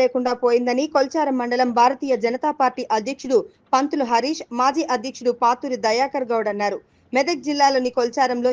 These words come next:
శనివారం మండల బీజేపీ ఆధ్వర్యంలో కాంగ్రెస్ పార్టీ చేస్తున్న అసత్య ప్రచారాలకు వ్యతిరేకంగా మీడియా సమావేశం నిర్వహించారు. ఈ సమావేశంలో కొల్చారం మండలం గణాపూర్లో పాఠశాల వార్షికోత్సవ కార్యక్రమాన్ని రాజకీయ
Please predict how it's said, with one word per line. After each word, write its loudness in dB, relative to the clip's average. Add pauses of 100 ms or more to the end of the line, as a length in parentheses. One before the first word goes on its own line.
శనివారం 0
మండల 0
బీజేపీ -6 (120)
ఆధ్వర్యంలో -2 (400)
కాంగ్రెస్ 0
పార్టీ -2 (100)
చేస్తున్న 0 (220)
అసత్య -4 (100)
ప్రచారాలకు 0
వ్యతిరేకంగా 0 (120)
మీడియా -2 (100)
సమావేశం -2
నిర్వహించారు. -4 (400)
ఈ -4 (100)
సమావేశంలో 0 (160)
కొల్చారం 0
మండలం 0 (160)
గణాపూర్లో 0 (340)
పాఠశాల 2 (100)
వార్షికోత్సవ -2 (120)
కార్యక్రమాన్ని -2
రాజకీయ -2